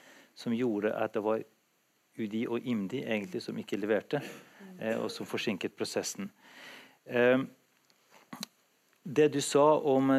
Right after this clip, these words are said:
det at ingen, ingen spurte deg, eh, rundt, rundt boligen, er også at, eh,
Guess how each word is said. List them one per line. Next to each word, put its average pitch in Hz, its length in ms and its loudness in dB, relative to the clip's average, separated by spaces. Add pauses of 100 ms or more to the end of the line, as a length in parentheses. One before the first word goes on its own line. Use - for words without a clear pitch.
det 139 160 4
at - 160 0
ingen, 123 240 4 (180)
ingen 127 300 2
spurte - 400 -2
deg, 127 300 6 (340)
eh, 117 720 2
rundt, 117 300 -2
rundt 117 360 0
boligen, 123 420 0
er 113 200 4
også 139 280 2
at, - 240 -4
eh, 113 340 4